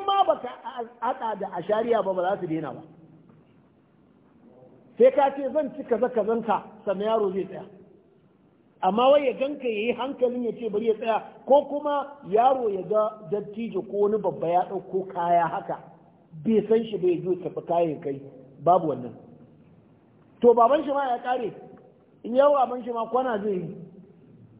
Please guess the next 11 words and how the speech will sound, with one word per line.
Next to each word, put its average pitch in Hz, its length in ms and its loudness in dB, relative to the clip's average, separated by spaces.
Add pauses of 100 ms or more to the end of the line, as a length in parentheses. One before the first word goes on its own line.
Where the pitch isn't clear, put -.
(320)
ba 190 100 2
zai 285 200 2
karɓa 196 300 -2
ba, 214 120 -2
to 202 120 -4
balle 185 300 0
ma 233 220 2
wanda 247 260 -4
yake 208 240 -2
makwabcin 202 440 -4
babansa. 160 420 -4